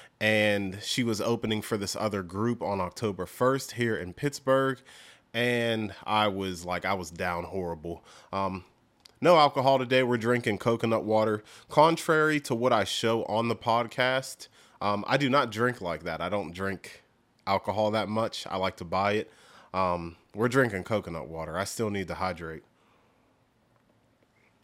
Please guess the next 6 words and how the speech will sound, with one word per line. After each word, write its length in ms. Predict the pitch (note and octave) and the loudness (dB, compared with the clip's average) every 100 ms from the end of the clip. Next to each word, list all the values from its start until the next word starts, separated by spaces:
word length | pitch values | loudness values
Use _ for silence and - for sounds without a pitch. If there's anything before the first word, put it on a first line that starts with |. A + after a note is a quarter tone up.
| _ _ - - _ _ _ - - | _ _ -20 -20 _ _ _ -20 -8
That's 200 | A2 - | -6 -4
good 200 | - G#2 | -4 -4
stuff, 320 | - A#2 - | 0 -2 0
y'all. 260 | F2+ F2 - - - - - - - - - | -4 -4 -8 -14 -16 -18 -20 -20 -20 -20 -16
So 220 | - F#3 G3 | 0 4 6
anyway, 480 | A3 B2+ A2 G#2+ | 6 6 6 4